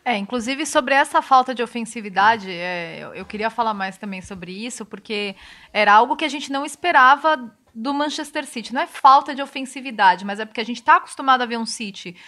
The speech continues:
sempre muito agressivo e ele teve abaixo disso, da, do, do padrão.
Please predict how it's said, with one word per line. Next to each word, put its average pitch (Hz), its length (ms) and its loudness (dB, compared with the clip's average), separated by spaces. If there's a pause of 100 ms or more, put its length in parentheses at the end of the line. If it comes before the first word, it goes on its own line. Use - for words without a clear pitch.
(140)
sempre - 460 -6
muito 247 260 -4
agressivo 208 800 -8 (220)
e 214 80 -8
ele 214 100 -6
teve 247 220 -2
abaixo 285 540 6
disso, 214 680 -8
da, 190 240 -2
do, 190 180 -10
do 214 160 -8
padrão. 220 540 2